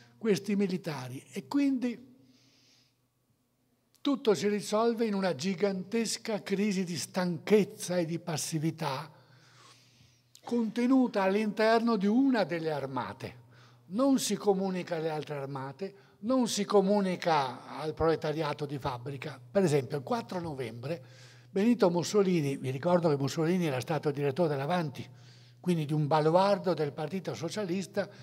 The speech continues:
fino al settembre del quattordici. E poi nel giro di un mese era uscito dal quotidiano e dal partito contro la guerra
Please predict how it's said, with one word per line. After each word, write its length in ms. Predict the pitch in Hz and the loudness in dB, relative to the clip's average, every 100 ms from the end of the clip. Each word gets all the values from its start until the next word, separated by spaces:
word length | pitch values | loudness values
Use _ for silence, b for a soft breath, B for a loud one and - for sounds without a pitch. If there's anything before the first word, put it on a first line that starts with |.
| B | B
fino 240 | - 202 | -4 0
al 100 | 190 | 0
settembre 840 | 156 202 196 190 175 185 185 175 - - | 0 -2 -2 -2 -2 0 0 0 -10 -14
del 120 | 135 | -12
quattordici. 720 | - - 202 165 123 - - B B B B B | -10 -4 -2 -2 -6 -10 -14 B B B B B
E 100 | 160 | 0
poi 240 | 226 190 | 4 4
nel 140 | 160 | 4
giro 220 | 165 220 202 | -2 2 2
di 80 | |
un 120 | 226 233 | 2 0
mese 760 | 233 226 196 226 226 - - - | 0 0 2 2 2 -8 -20 -8
era 180 | 175 185 | 0 0
uscito 640 | 165 - 247 214 156 117 - - - | 0 0 -2 -2 -4 -6 -12 -20 -14
dal 260 | 139 135 113 101 - - b b b b - | -10 -10 -12 -16 -20 -20 b b b b -20
quotidiano 640 | 117 117 131 202 165 131 | -18 -10 -2 0 0 -4
e 80 | 135 | -4
dal 160 | 135 | -6
partito 720 | 120 139 - 202 - 123 - - | -6 -10 -6 -6 -4 -8 -8 -2
contro 580 | 196 196 156 - 127 135 | 4 4 2 -6 -10 -8
la 100 | 185 | -8
guerra 440 | 208 185 185 208 | -4 -2 -4 -8